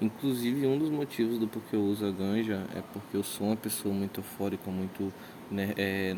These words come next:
eu não diria nervosa, nervosa não é uma boa palavra, mas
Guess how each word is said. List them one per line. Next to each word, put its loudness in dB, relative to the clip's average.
eu 2
não 2
diria 2
nervosa, 2
nervosa 2
não 2
é 2
uma 0
boa -2
palavra, -2
mas 2